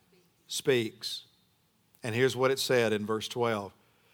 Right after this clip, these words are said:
Now Abraham and Sarah were old, advanced in years. The way of women had ceased to be with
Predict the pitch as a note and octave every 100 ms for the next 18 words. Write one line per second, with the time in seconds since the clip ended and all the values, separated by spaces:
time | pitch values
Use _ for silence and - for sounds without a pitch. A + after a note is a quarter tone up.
0 | _ _ _ _ A2 A#2 C#3 C#3 C#3 D3+
1 | D3 B2 - D3 D#3 D#3 C#3+ D3 D3 D3
2 | C#3 B2 A#2 G#2+ A#2 C#3+ C3+ - C#3 B2+
3 | B2+ C3 A#2 G2+ F#2+ G#2+ B2+ D3+ C#3 A2+
4 | C3+ F#3 G3 G3 F#3+ - - - _ B2+
5 | A2 - - D3 F3+ F#3 - - - D3+
6 | B2+ C#3 D3+ D3+ D3+ - _ _ _ _
7 | - A#2 C3+ -